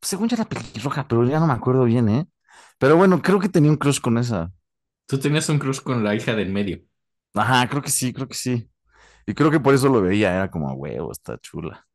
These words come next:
Speaker 1: <laughs> Ay, sí. Digo, era un
Speaker 2: A mí
Speaker 1: niño, era muy chico, güey, pero
Speaker 2: <laughs> Sí, está bien. Me parece muy sano que tuvieras un crush con alguien de, de tu edad, así más o menos,
Speaker 1: Exacto.
Speaker 2: ¿no?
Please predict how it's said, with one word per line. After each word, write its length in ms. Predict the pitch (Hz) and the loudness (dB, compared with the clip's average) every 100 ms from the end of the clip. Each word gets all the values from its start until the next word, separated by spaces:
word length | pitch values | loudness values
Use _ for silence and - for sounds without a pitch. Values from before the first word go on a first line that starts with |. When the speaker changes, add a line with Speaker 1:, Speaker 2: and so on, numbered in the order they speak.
| _ | _
Speaker 1:
<laughs> 200 | _ - | _ -6
Ay, 100 | - | -4
sí. 200 | - - - - - 151 - - - | -4 -6 -4 -6 -2 -2 -4 -10 0
Digo, 180 | 170 147 | 4 6
era 120 | 185 | 8
un 60 | |
Speaker 2:
A 40 | 180 | 8
mí 0 | |
Speaker 1:
niño, 220 | 180 127 | 6 4
era 120 | 123 | 2
muy 140 | 135 139 | 0 -2
chico, 280 | - 143 107 90 | -4 -4 -4 -4
güey, 140 | 90 | -6
pero 260 | 95 90 - _ | -6 -8 -8 _
Speaker 2:
<laughs> 680 | - 277 392 349 - - 180 | -4 0 0 -2 -10 -4 -2
Sí, 140 | - 247 | 0 0
está 220 | - 196 | 2 2
bien. 380 | 196 185 123 - - | 2 0 -2 -8 -4
Me 100 | 139 | -2
parece 340 | 139 175 180 | 0 0 0
muy 180 | 170 165 | -2 -2
sano 320 | 156 156 156 | 0 0 0
que 600 | 151 123 110 101 95 - _ _ _ _ _ - | 0 0 2 0 -2 -10 _ _ _ _ _ -2
tuvieras 400 | 127 131 143 143 | 0 2 0 0
un 120 | 135 | -2
crush 360 | 131 127 127 - | 0 -2 -2 -6
con 400 | 123 113 101 92 _ _ _ _ _ _ _ _ - | -4 -2 -2 -6 _ _ _ _ _ _ _ _ -6
alguien 640 | 113 113 113 104 92 - _ _ _ _ _ - - - | -2 0 0 0 -4 -12 _ _ _ _ _ -20 -20 -8
de, 260 | 107 107 | -2 -2
de 140 | 107 101 | -2 -4
tu 140 | - | -2
edad, 320 | 117 151 - - | -4 -6 -10 -16
así 240 | - 131 | -12 -10
más 220 | 113 - 107 | -10 -10 -8
o 40 | |
menos, 100 | 110 | -8
Speaker 1:
Exacto. 200 | 165 | -10
Speaker 2:
¿no? 80 | - | -10